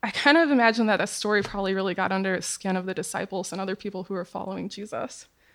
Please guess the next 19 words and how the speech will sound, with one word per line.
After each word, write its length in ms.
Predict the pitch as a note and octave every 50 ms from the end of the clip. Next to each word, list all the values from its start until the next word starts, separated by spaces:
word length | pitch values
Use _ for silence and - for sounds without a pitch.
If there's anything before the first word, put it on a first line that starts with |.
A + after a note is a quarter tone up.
| _ _ _ -
He 80 | -
took 160 | G#3+ - D4 C#4+
a 60 | C4+
person 320 | - B3 A#3 - C4 B3
that 100 | A3+ F3
would 100 | G#3 G#3+
have 80 | A3 G3+
been 100 | G3+ -
criminalized 600 | - - G3 G3+ A3 A3+ A#3 B3 B3+ B3 - G3+
and 80 | G3
made 100 | F#3+ G3
him 140 | G#3 G3+ F#3+
the 80 | F#3 E3+
good 260 | - - G3 F#3+ G3
guy 220 | - E3+ - -
in 80 | D3 D3
this 120 | C#3 -
story. 400 | - - - - - - - - - - - _ _ _ _ _ _ _ _ _ _ _ _ _ _ _ _ _ _ _ _ _ _ _ _ _ _ _ _ _ _ _ _ _ _ _ _ _ _ _ _ _ _
Later 520 | - B3+ C#4 D#4+ D4+ C4 B3+ B3+ B3+ C#4